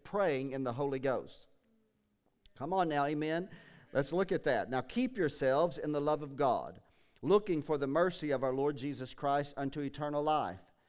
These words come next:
And of some have compassion, making a difference, and others save with fear, pulling them out of the fire, hating even the garment spotted by the flesh.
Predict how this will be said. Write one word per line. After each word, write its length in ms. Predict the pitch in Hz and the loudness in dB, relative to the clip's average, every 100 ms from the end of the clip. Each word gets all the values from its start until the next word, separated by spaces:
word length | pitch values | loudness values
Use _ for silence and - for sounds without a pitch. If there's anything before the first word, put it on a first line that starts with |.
| _ _ _ _ - | _ _ _ _ -4
And 120 | 156 | 2
of 120 | 160 | 2
some 480 | 139 - 196 214 220 | 0 0 2 4 4
have 320 | 170 185 180 | 2 -2 -2
compassion, 960 | - 175 151 - 190 156 - 135 143 151 - _ _ _ - | -4 -6 -6 -6 -2 0 -2 -4 -4 -6 -12 _ _ _ -6
making 380 | 123 151 156 147 | 0 0 0 -2
a 40 | |
difference, 580 | 135 139 - 90 - - - _ - | 0 0 -2 -12 -14 -20 -20 _ -6
and 180 | 139 151 - | -4 -2 4
others 580 | 226 254 143 127 160 - - | 4 4 2 -2 -2 -6 -12
save 640 | - - 190 196 202 180 | -10 -4 2 2 2 0
with 200 | 185 175 | -4 -4
fear, 560 | - 220 196 135 78 - _ _ _ _ - | -8 -4 -2 -2 -4 -12 _ _ _ _ -14
pulling 480 | - 262 254 170 | 0 2 4 2
them 240 | 143 156 165 | 2 2 2
out 200 | - 185 | 0 0
of 60 | 185 | 2
the 100 | 180 | 0
fire, 640 | 175 196 180 151 104 85 - _ _ _ _ | 2 4 4 4 0 -4 -14 _ _ _ _
hating 340 | - 202 202 202 | 2 2 4 0
even 380 | 190 196 185 160 | -2 -2 -2 0
the 120 | 143 | 0
garment 680 | 117 135 196 170 127 127 - - | -2 2 4 4 0 -4 -10 -14
spotted 600 | - - - 156 156 147 | -12 -10 2 4 4 2
by 140 | 147 | 0
the 100 | 139 | 0
flesh. 600 | - 151 117 - - - | -2 0 0 -2 -10 -20